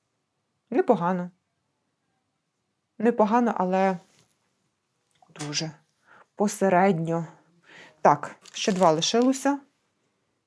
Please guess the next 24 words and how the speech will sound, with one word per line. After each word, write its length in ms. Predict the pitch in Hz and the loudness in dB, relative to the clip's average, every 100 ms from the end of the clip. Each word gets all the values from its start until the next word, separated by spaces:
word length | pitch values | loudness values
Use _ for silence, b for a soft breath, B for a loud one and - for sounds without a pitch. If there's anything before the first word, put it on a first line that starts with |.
| _ _ | _ _
Синенька 640 | - 208 185 170 175 196 | -6 -2 0 -2 -2 -4
Куба. 440 | - 208 196 208 | -2 -2 2 2
Зараз, 480 | 190 190 - - - | 4 2 0 -8 -4
я 100 | 311 | -4
сподіваюся, 480 | 370 262 254 262 247 | 0 0 4 2 0
що 180 | 202 262 | -4 -6
тут 120 | 262 | -6
хоча 320 | - 202 233 | -8 -2 0
б 140 | 214 214 | 0 0
один 360 | 175 190 339 240 | -2 -2 0 -2
буде 200 | 190 170 | -2 -2
якийсь 220 | 165 202 | -4 -8
такий, 280 | - - 196 | -8 -8 -8
що 140 | - | -6
я 200 | 170 170 B B B B B | -4 -6 B B B B B
не 80 | 196 | -2
буду 200 | 190 190 | 0 0
шкодувати, 500 | 180 - 180 208 262 | 0 -2 2 2 2
що 180 | 240 190 | -4 -6
витратила 440 | 196 202 175 175 | -6 -8 -6 -6
на 360 | 175 180 180 180 | -6 -8 -8 -8
цей 180 | 180 180 | -6 -6
набір 300 | 170 165 165 | -6 -8 -8
семплів. 440 | - 180 202 175 | -8 -8 -6 -10